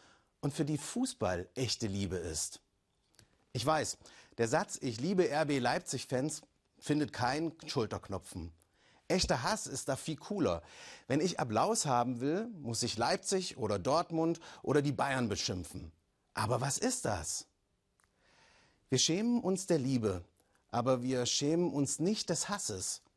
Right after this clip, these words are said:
Ist das nicht schrecklich? Und ist das nicht das ganze Problem weit über den Fußball hinaus? Das Problem unserer Welt? Dass unsere Liebe immer bei dem endet, was wir kennen.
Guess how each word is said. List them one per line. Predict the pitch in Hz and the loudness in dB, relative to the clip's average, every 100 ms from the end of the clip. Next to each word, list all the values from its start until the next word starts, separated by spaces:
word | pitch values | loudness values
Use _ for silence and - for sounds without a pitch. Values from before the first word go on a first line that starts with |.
| _ _ _ | _ _ _
Ist | 123 - | -4 0
das | 127 131 | -2 0
nicht | 135 - | 0 2
schrecklich? | - 117 - 165 190 - - _ _ - - - - | 0 -4 -4 -4 -2 -6 -12 _ _ -18 -16 -16 -8
Und | - 165 | -2 2
ist | 180 - | 2 4
das | 175 - | 0 2
nicht | 175 - | 0 2
das | 143 107 | 2 2
ganze | 143 208 196 | 0 0 -4
Problem | - 156 113 143 196 151 | 0 0 2 2 4 2
weit | 104 139 180 | 2 0 0
über | 165 147 139 | 0 0 2
den | 131 | 2
Fußball | 117 165 170 - 120 | -2 -4 -4 0 0
hinaus? | 110 110 147 110 - - _ _ _ | 0 -2 -2 -2 -4 -8 _ _ _
Das | 127 - | -4 0
Problem | 110 110 165 151 | 0 2 4 4
unserer | 147 127 113 | 2 2 0
Welt? | 127 156 104 - _ _ - - - - _ | 0 -2 -2 -6 _ _ -20 -20 -20 -20 _
Dass | 131 - | -2 0
unsere | 180 214 214 180 | 2 4 4 4
Liebe | 156 175 202 131 | 4 2 2 2
immer | - 180 214 208 | 2 2 4 4
bei | 156 131 | 4 0
dem | 101 131 175 214 | 2 2 2 2
endet, | 175 185 185 180 - - _ | 0 2 4 2 0 -14 _
was | 117 - | -4 0
wir | 139 | -2
kennen. | - 127 104 90 | 2 0 0 -6